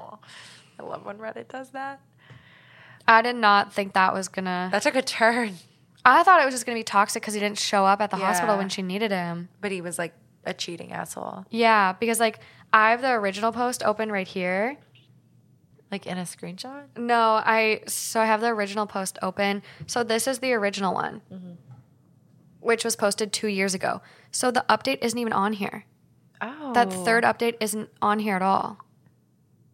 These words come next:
Speaker 2: I had no idea.
Speaker 1: Oh my gosh.
Speaker 2: I just knew update two that, like, he showed up.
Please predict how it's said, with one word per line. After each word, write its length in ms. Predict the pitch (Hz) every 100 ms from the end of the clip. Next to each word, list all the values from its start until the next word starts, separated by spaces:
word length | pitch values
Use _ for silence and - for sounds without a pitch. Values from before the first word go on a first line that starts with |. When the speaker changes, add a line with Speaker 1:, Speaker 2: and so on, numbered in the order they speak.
| _ _ - -
Speaker 2:
I 80 | 269
had 80 | 254
no 120 | 254
idea. 600 | 240 254 240 208 - - _ -
Speaker 1:
Oh 60 | 226
my 140 | 226 190
gosh. 260 | 175 202
Speaker 2:
I 120 | 254
just 160 | 262 285
knew 120 | 285
update 360 | 247 240 208 -
two 340 | - 262 233
that, 220 | 202 -
like, 460 | 208 196 190 - - _ _ _ _ _ _ _ _ _
he 140 | - 226
showed 240 | 214 185
up. 400 | 214 196 -